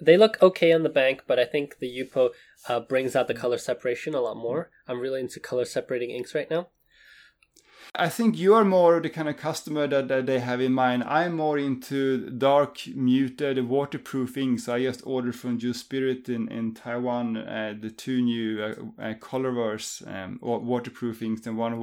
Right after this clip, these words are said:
Speaker 2: uh, waterproof Lennon Toolbar ink. So, uh, I'm not exactly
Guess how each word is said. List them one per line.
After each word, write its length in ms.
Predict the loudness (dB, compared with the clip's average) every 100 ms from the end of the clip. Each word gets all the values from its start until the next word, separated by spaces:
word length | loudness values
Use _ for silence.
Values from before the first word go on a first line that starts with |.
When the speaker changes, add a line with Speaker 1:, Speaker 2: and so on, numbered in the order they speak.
| -10 -10
Speaker 2:
uh, 320 | -10 -8 -8 -8
waterproof 680 | -8 -8 -10 -10 -10 -10 -8
Lennon 320 | -6 -6 -8
Toolbar 480 | -8 -6 -4 -4 -6
ink. 180 | -10 -14
So, 160 | -12 -12
uh, 120 | -14 -18 -20 -10
I'm 200 | -2 0
not 160 | 0 -4
exactly 640 | -6 -2 -2 -2 -6 -8